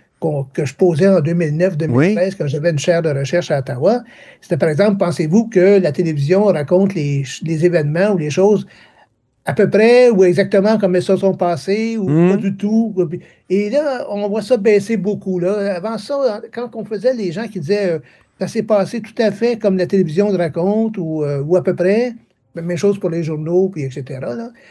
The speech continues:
Speaker 1: Le, le score était autour de soixante-quinze quatre-vingts pour cent.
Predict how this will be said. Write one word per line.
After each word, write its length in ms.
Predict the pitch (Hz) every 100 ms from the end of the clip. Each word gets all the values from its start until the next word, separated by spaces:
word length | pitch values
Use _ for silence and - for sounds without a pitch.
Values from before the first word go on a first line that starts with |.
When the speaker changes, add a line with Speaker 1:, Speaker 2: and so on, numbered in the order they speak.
| _ _ -
Speaker 1:
Le, 180 | 180 190
le 160 | 202
score 320 | 202 277 294
était 160 | 226 202
autour 280 | 202 190 247
de 100 | 170
soixante-quinze 500 | - 208 180 214 220
quatre-vingts 380 | 185 170 175 175
pour 160 | 151
cent. 160 | -